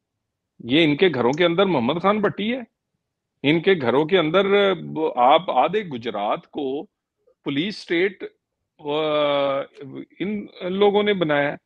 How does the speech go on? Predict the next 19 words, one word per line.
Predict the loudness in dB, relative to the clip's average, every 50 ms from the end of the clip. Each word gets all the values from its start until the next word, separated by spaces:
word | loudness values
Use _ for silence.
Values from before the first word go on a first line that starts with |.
| _ _ _ _ _ _ _ _ -4
किसी | -2 2 2 0 0
की | 2 -2
माँ | 0 2 2 2 4 2 2 0
बहन | -2 -4 -4 -4 -6 -2
के | -2 -2 -2
घर | -2 -2 -6 -4 -2
में, | -2 0 0 0 0 -2 -4 -8
अ, | -12 -20 -20 _ _ _ _ -2 2 4 6 6 6 6 4 2 -2 -4
कोई | -6 -6 -6 -6 -8
नहीं, | -6 -6 -6 -6 -6
कोई | -8 -8
घर | -6 -2 -2 -2 -2
की, | -2 -4 -2
कोई | -2 0
अपने | 0 -2 -2 -2 -4
मुखालफ | -4 -4 -2 0 2 2 2 0 -2 -4
का | -6
छोड़ा | -6 -4 -4 -2 0 0
हो। | 0 -2 -4